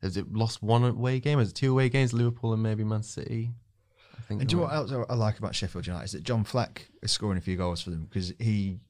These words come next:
Speaker 2: like, when I was just getting to the end of playing, like, desktop or laptop version of Football Manager, he was one of the wonder kids on it. Uh, so I've just got that natural affinity. Um,
Speaker 1: Towards him, yeah.
Speaker 2: Yeah, it's funny how
Speaker 1: Bit
Speaker 2: little things just
Speaker 1: nostalgia.
Speaker 2: make you like
Speaker 1: <laughs>
Speaker 2: teams or players.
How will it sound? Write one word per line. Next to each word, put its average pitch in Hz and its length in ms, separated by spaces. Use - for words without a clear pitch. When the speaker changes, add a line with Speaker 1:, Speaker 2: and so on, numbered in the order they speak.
Speaker 2:
like, 98 160
when 110 120
I 110 40
was 104 140
just - 280
getting 95 160
to - 80
the 110 100
end 110 120
of 90 100
playing, 90 460
like, 78 240
desktop 90 440
or 87 40
laptop 90 400
version 90 300
of 82 60
Football 87 260
Manager, 87 500
he 104 140
was 98 160
one 98 100
of 90 60
the 92 80
wonder 110 220
kids 110 200
on 110 100
it. 101 120
Uh, 90 380
so 98 120
I've 90 60
just 101 140
got 73 120
that 80 140
natural 95 360
affinity. 87 560
Um, 87 340
Speaker 1:
Towards 101 360
him, 92 120
yeah. 95 220
Speaker 2:
Yeah, 151 220
it's - 100
funny 185 160
how 131 60
Speaker 1:
Bit 110 140
Speaker 2:
little 104 60
things 104 200
just 98 140
Speaker 1:
nostalgia. 87 220
Speaker 2:
make 87 180
you 110 60
like 202 160
Speaker 1:
<laughs> - 20
Speaker 2:
teams 107 340
or 90 100
players. 87 540